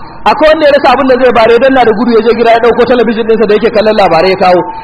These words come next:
Ya ce, "Maganar labarun duniya ya kare daga yau, ga wannan mu haɗu da shi a lahira." Na ga wayanda suka cire takalman su, ba su zo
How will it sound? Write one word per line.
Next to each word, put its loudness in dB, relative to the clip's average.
Ya 0
ce, 0
"Maganar 0
labarun 0
duniya 0
ya 2
kare 0
daga -2
yau, 2
ga 0
wannan 2
mu 0
haɗu 2
da 2
shi -2
a 2
lahira." 0
Na -2
ga 0
wayanda 2
suka -4
cire 0
takalman 0
su, -2
ba 0
su -2
zo 0